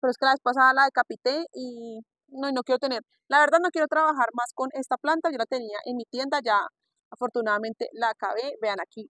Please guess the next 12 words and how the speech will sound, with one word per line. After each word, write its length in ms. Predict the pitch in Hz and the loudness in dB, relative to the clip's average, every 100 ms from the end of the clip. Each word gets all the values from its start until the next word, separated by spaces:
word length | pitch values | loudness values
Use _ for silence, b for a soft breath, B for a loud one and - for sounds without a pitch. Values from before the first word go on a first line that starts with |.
| _ - | _ -14
está 180 | 233 | -6
saliéndole 360 | 240 240 254 247 214 | -4 -2 -2 -4 -2
más, 360 | 220 - - _ _ _ _ _ - | -2 -2 -12 _ _ _ _ _ -4
mm, 160 | 330 302 | 2 2
no 100 | 247 | 4
me 100 | 233 | 2
había 180 | 233 233 | 2 2
dado 160 | 240 - | 0 -2
cuenta, 260 | 240 202 98 | -6 -6 -10
vean. 140 | - _ _ _ _ _ _ _ _ _ _ _ _ _ _ _ _ _ _ _ _ _ _ _ _ | -14 _ _ _ _ _ _ _ _ _ _ _ _ _ _ _ _ _ _ _ _ _ _ _ _
¿Ven 200 | 220 247 | -4 0
ahí? 220 | 262 311 | 2 2